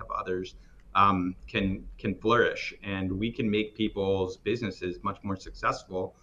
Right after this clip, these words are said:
um, by making compliance frictionless and adding value. Uh, and Jeff, you know, thought on that, and that was a,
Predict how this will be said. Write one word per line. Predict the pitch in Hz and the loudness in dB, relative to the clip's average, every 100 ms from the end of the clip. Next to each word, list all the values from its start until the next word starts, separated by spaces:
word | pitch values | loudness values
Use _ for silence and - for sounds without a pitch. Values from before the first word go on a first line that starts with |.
| - - - | -20 -14 -2
um, | 101 95 | 0 4
by | 98 | 4
making | 101 107 107 107 | 4 0 0 -4
compliance | 95 90 101 101 98 | -4 -4 -2 -2 -4
frictionless | - 104 107 101 92 95 | -4 -4 -4 -6 -6 -6
and | 92 | -4
adding | 92 87 | -4 -4
value. | 85 87 90 - - - - - - - - | -2 0 0 -2 -8 -14 -20 -20 -20 -14 -4
Uh, | 87 82 | -2 -2
and | - 95 | -2 -2
Jeff, | 101 110 - - - - | 0 0 -2 -14 -12 -4
you | |
know, | 98 - | -4 2
thought | 107 110 | 4 6
on | 110 110 | 6 4
that, | 104 113 135 - | 4 2 0 -2
and | 98 | -4
that | 98 | -2
was | - | -4
a, | 101 | -6